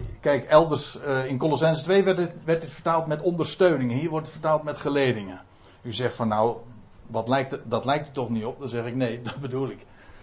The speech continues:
Het lijkt er ook niet op." Er staat, "Voor zijn voorziening." Je wordt voorzien. En, en wat is het, het, het,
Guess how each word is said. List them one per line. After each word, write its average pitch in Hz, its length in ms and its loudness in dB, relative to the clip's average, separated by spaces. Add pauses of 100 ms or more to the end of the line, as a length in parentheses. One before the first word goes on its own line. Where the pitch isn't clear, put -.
(300)
Het 120 180 -8
lijkt 131 240 0
er 135 60 4
ook 107 80 0
niet 113 200 0
op." 113 220 -4 (300)
Er 127 100 -6
staat, 151 300 4 (240)
"Voor 156 240 2
zijn 151 240 4
voorziening." 147 640 0 (720)
Je 131 160 -2
wordt 156 200 2
voorzien. 127 540 0 (240)
En, 147 320 0 (180)
en 143 320 0 (240)
wat 135 220 4
is 120 280 -4
het, 127 180 -6
het, - 280 -14
het, - 180 -10